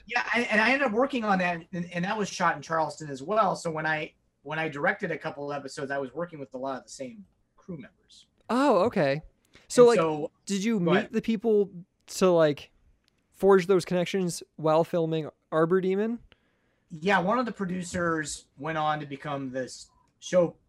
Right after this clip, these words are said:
Speaker 1: basically one of the show producers for
Speaker 2: Got it.
Speaker 1: The Inspectors. And so he contacted Michelle and I, and, um, we started writing episodes. Um, so we ended up writing, man, we wrote eight episodes maybe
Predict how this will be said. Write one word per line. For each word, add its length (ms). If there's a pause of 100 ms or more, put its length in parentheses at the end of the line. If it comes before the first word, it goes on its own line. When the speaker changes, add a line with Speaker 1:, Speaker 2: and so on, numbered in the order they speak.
(100)
Speaker 1:
basically 340
one 160
of 60
the 60
show 260
producers 600
for 80
Speaker 2:
Got 420
it. 280
Speaker 1:
The 100
Inspectors. 680
And 80
so 160
he 160
contacted 560
Michelle 380
and 100
I, 400 (480)
and, 560 (140)
um, 640 (1120)
we 100
started 280
writing 360
episodes. 920 (680)
Um, 500
so 140
we 120
ended 180
up 120
writing, 460 (100)
man, 280
we 100
wrote 260 (920)
eight 180
episodes 540
maybe 380